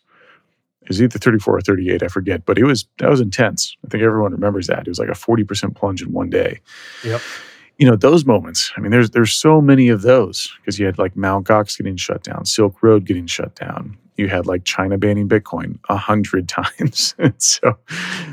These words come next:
Speaker 1: it,
Speaker 2: Yeah.
Speaker 1: it's been a long journey. And, and that's where, yeah, I,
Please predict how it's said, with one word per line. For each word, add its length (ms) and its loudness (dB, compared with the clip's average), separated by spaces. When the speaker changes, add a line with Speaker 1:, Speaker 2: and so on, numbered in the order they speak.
Speaker 1:
it, 120 2
Speaker 2:
Yeah. 80 2
Speaker 1:
it's 160 0
been 160 4
a 80 2
long 260 2
journey. 300 -2
And, 260 -4
and 180 -4
that's 220 4
where, 380 2
yeah, 260 2
I, 140 4